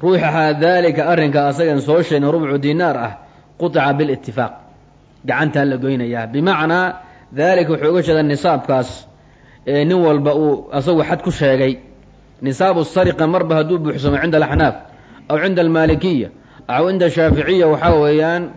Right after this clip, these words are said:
qutica bilitifaaq. Wa fi saxiixayni waxaa ku sugan, can ibni Cumara radiyallahu ta'ala canhuma, anna Rasuula Allahi sallallahu alayhi wasallam qataca, inuu gacan u gooyey,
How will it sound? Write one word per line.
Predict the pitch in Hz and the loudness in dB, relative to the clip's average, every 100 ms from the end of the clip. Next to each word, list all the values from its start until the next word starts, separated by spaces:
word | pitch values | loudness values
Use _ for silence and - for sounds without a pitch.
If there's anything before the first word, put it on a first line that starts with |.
| - | -8
qutica | 165 147 131 139 | -6 -2 -2 -2
bilitifaaq. | 147 127 - 113 117 - - - - _ _ _ _ _ _ _ _ _ _ _ - - - - | -2 -4 -4 -4 -4 -6 -20 -20 -20 _ _ _ _ _ _ _ _ _ _ _ -20 -20 -20 -8
Wa | - 147 | -2 2
fi | 180 | 2
saxiixayni | 185 165 165 175 190 | 2 2 2 0 0
waxaa | 180 175 160 | 2 2 0
ku | 156 185 | 0 -2
sugan, | 139 139 127 | 0 0 -2
can | 131 156 | -2 0
ibni | 180 170 | 0 -2
Cumara | 156 180 170 160 | -2 0 2 2
radiyallahu | 151 170 175 165 156 | 2 2 2 2 2
ta'ala | 156 165 151 | 0 2 0
canhuma, | 139 147 131 127 117 - - - - | 0 -2 0 -2 -4 -12 -20 -20 -8
anna | - 180 175 | -2 0 2
Rasuula | 156 151 180 | 0 2 2
Allahi | 165 170 151 | 2 2 0
sallallahu | 156 147 | 0 -2
alayhi | 139 | 0
wasallam | 165 151 143 | -2 0 0
qataca, | 151 165 156 139 160 | 0 0 0 0 0
inuu | 160 156 | -2 -2
gacan | 139 135 143 - | -2 -2 -4 -6
u | 190 | -6
gooyey, | 151 139 123 120 | 0 0 0 -2